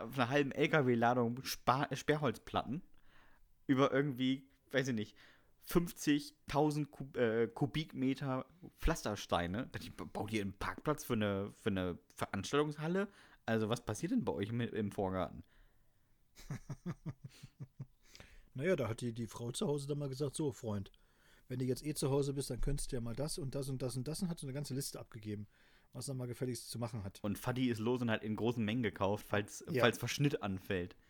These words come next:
Speaker 2: Natürlich, man weiß das doch.
Speaker 1: <laughs> Ich glaub, das ist auch so eine Sache, die jeder Hobbyhandwerker hat, wenn er so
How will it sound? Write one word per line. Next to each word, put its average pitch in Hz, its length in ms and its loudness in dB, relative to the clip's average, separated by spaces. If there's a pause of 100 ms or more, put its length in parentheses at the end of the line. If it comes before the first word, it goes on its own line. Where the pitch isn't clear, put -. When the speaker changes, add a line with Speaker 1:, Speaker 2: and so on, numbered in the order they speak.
(460)
Speaker 2:
Natürlich, 120 840 -2 (300)
man 107 140 -8
weiß 120 180 -2
das 123 180 0
doch. 98 240 -4
Speaker 1:
<laughs> - 100 -8 (1400)
Ich - 100 -10
glaub, 123 180 0 (300)
das 120 140 2
ist - 100 -6
auch 123 80 4
so 120 100 0
eine 113 80 2
Sache, 123 220 -2
die 113 100 -6
jeder 120 320 0
Hobbyhandwerker 104 840 2
hat, 113 200 -6
wenn 104 140 0
er 104 80 2
so 98 240 0